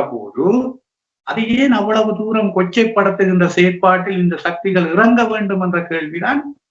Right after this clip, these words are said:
இங்கு எல்லோர் மத்தியிலும் எழுந்திருக்கிறது. ஆகவே, இதை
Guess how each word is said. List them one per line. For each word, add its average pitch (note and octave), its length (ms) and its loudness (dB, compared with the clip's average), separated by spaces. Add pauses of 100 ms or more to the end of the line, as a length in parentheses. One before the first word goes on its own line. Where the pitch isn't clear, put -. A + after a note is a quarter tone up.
(160)
இங்கு F3+ 160 -2
எல்லோர் F3+ 320 4
மத்தியிலும் E3 500 0
எழுந்திருக்கிறது. B2+ 580 -2 (360)
ஆகவே, A3+ 340 0
இதை B3 220 0